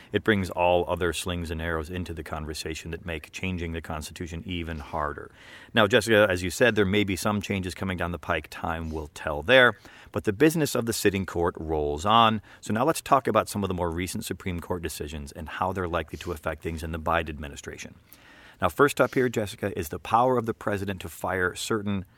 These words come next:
federal officials. On this very show, on a prior episode, we talked about the Consumer Financial Protection Board, the C F P B,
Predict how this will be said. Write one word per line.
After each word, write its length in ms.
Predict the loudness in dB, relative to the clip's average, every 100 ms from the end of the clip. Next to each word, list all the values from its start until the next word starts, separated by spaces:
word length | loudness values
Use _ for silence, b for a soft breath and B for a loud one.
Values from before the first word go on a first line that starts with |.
| b b -4
federal 460 | 0 2 0 -2 -4
officials. 600 | -8 -6 -6 -6 -12 -12
On 160 | -8 -4
this 160 | -4 -4
very 400 | -2 0 0 0
show, 280 | -2 -2 -2
on 120 | -6
a 40 |
prior 340 | -2 0 2 2
episode, 540 | -2 -2 2 2 2 -4 B B B
we 100 | -4
talked 340 | 4 4 6 4
about 220 | 2 0
the 80 | 0
Consumer 640 | -4 -2 -2 0 0 -2
Financial 540 | -2 0 2 0 -2
Protection 540 | -4 -4 -4 -4 -6 -6
Board, 260 | -6 -6
the 80 | -10
C 320 | -8 -2 -2 0
F 220 | -2 -4 _
P 240 | -8 -6 -4
B, 320 | 0 0